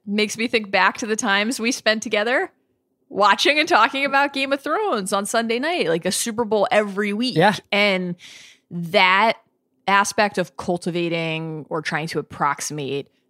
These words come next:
Speaker 1: the monoculture, I think that there was so much time spent in the wake of Thrones talking about, "Oh, is the monoculture gone forever? Is there anything that can dominate the conversation that, to this extent?" A lot of people watch The Mandalorian, and a lot of people really like The Mandalorian,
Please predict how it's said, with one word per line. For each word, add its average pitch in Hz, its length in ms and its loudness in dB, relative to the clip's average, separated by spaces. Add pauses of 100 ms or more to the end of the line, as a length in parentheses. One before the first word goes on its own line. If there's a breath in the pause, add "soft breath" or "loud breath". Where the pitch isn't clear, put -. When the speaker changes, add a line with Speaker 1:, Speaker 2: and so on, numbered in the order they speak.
Speaker 1:
the 175 60 0
monoculture, 180 840 0
I 185 80 2
think 285 220 -4
that 262 180 2
there 196 100 2
was 190 140 -2
so 220 120 -2
much 226 160 -2
time 190 160 -2
spent 175 280 -6
in 170 60 -8
the 160 60 -4
wake 151 200 -4
of 156 100 -4
Thrones 151 440 -8
talking 147 280 -6
about, 143 240 -2
"Oh, 139 480 -4
is 135 140 -10
the 143 60 -12
monoculture 135 720 -10
gone 143 200 -8
forever? 196 500 2
Is 165 120 -4
there 151 120 -4
anything 147 400 -8
that 143 140 -8
can 143 120 -10
dominate 139 360 -6
the - 80 -16
conversation 151 680 -10
that, 147 220 -10
to - 100 -12
this - 180 -12
extent?" 196 400 -4 (280 loud breath)
A - 40 -10
lot 247 180 4
of 233 60 -2
people 214 180 0
watch 170 220 2
The 170 60 -10
Mandalorian, 147 720 -6 (360 loud breath)
and 170 320 0
a 160 40 -2
lot 185 200 4
of 185 60 0
people 170 280 -2
really 180 280 0
like 180 340 2
The 165 80 -8
Mandalorian, 151 760 -6